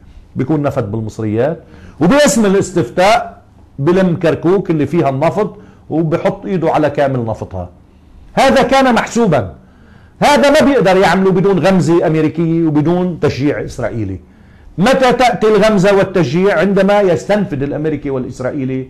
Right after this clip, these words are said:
رهاناتهما على الحرب في سوريا. لذلك أول إشارة بيقلنا إياها الاستفتاء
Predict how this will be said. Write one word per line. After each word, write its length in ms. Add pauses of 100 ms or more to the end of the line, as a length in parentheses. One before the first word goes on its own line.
(300)
رهاناتهما 760
على 180
الحرب 340
في 160
سوريا. 400 (560)
لذلك 600 (560)
أول 480
إشارة 400
بيقلنا 340
إياها 360
الاستفتاء 840